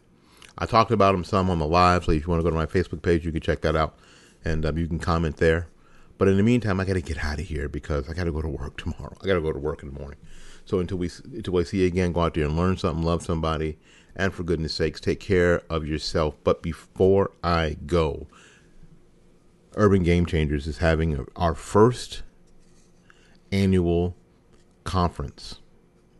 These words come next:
our first annual national conference, um, in conjunction with, um,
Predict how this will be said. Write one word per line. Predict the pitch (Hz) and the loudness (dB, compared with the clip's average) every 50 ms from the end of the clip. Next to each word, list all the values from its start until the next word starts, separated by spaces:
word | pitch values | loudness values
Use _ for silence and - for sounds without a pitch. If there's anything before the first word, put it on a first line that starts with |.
| - - _ - | -20 -16 _ -6
our | 92 | -6
first | - - 107 104 101 - - | 0 4 6 6 6 4 2
annual | - 95 92 92 87 82 80 | 0 2 4 4 4 4 4
national | 80 80 78 80 78 - - 78 73 | 4 2 2 0 0 0 -2 -2 0
conference, | - 80 80 78 71 73 71 67 - - - - - - - - - - 80 | 0 2 2 2 0 -2 -6 -8 -10 -12 -14 -14 -16 -16 -20 -20 -8 -4 0
um, | 80 80 82 - | 0 0 0 0
in | 101 107 107 101 | 0 0 0 2
conjunction | - 104 95 95 85 92 85 85 82 73 - 98 87 85 78 65 - | 2 2 2 4 4 4 4 4 2 0 0 0 2 2 0 -2 0
with, | 80 90 87 82 - - - - - | 2 4 4 4 2 -2 -12 -10 -6
um, | - 82 80 78 71 73 76 73 73 - - - | -2 -2 0 0 -2 -2 -4 -6 -6 -8 -10 -12